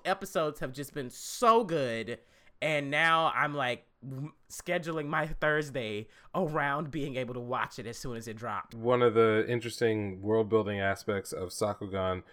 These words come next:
Speaker 2: which are these abandoned areas where c-, clearly no one, no humans are living and no one knows anything about them. And I wanna know more. There's world building that, uh,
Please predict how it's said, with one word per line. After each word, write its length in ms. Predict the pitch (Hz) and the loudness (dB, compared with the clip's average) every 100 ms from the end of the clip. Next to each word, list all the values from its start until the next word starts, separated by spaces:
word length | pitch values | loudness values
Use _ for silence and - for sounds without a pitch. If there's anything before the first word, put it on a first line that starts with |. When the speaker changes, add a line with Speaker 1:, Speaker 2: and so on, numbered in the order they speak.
| - _ | -20 _
Speaker 2:
which 240 | 107 107 - | 0 0 4
are 240 | 110 107 | 4 4
these 320 | 101 110 104 104 | 4 2 0 0
abandoned 580 | 117 101 110 117 120 127 | -4 2 4 4 4 0
areas 800 | - 107 113 127 139 147 156 - 123 | 2 4 4 4 2 0 -2 -8 -4
where 640 | 110 113 110 107 107 101 - _ _ - | 6 8 8 6 4 0 -12 _ _ -8
c-, 100 | 113 - _ - | -4 -6 _ 0
clearly 320 | - 180 139 | 4 6 8
no 200 | 117 127 | 8 6
one, 460 | 127 123 117 104 95 | 6 6 4 -4 -4
no 580 | 110 120 131 127 117 110 104 | 2 4 4 0 -4 -10 -4
humans 480 | 123 127 131 131 120 | 0 2 0 2 6
are 100 | 117 | 8
living 380 | 120 120 123 117 | 8 6 4 4
and 100 | 110 | 4
no 120 | 117 | 4
one 160 | 113 | 4
knows 200 | 110 110 | 4 2
anything 240 | 110 107 98 | 0 0 -2
about 300 | 92 107 110 | 0 0 2
them. 160 | 117 107 | 0 0
And 140 | 101 - _ _ - 110 - | -4 -10 _ _ -20 -10 4
I 140 | 135 | 4
wanna 300 | 139 143 131 | 8 8 8
know 160 | 120 113 | 6 4
more. 340 | 107 95 87 | 4 2 2
There's 180 | 107 98 | 0 0
world 340 | 101 120 127 113 | 8 8 8 8
building 360 | 113 107 104 | 8 6 0
that, 160 | 104 104 - | 0 -2 -4
uh, 380 | 104 101 95 90 | -2 2 2 0